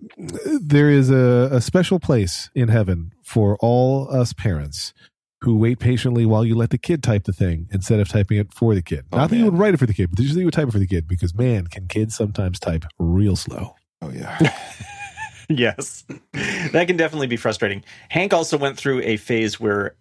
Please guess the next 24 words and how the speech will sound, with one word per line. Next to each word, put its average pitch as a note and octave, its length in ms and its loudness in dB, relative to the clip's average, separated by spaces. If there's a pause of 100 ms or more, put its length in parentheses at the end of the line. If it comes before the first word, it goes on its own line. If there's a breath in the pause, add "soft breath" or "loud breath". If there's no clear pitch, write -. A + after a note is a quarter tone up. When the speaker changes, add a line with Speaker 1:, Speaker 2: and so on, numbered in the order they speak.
Speaker 3:
and A#2+ 160 -4
I, - 140 -6 (600 loud breath)
he, - 120 -2
where D3+ 120 4
he C#3 120 0
wanted, D#3 360 0
he C3 120 0
was A2+ 120 -2
really B2 240 0
into G#2+ 680 -4 (480)
cursive. - 560 -2 (1160)
And D2+ 160 -2
so E2+ 120 0
Speaker 2:
Wow. G#2+ 60 0
Speaker 3:
he A#2+ 100 -6
wanted A#2 300 -2
to G#2+ 100 -2
do G#2 400 0
all G#2 300 -2
of G2 60 -6
his G2+ 140 -4
homework G2+ 400 -6
in - 160 -10
cursive. - 560 -10